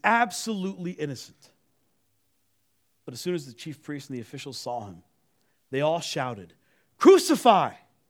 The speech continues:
Crucify!" Pilate can't believe this. He's never seen anything like this.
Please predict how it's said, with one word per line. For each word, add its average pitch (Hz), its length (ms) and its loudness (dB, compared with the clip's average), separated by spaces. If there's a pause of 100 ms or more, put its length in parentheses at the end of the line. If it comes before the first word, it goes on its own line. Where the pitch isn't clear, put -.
(480)
Crucify!" 233 800 6 (1700)
Pilate 170 240 -4
can't 180 160 -8
believe 143 260 -10
this. - 120 -20
He's 156 180 -12
never 185 440 -8 (420)
seen 127 200 -12
anything 143 320 -8
like 113 200 -12
this. - 280 -20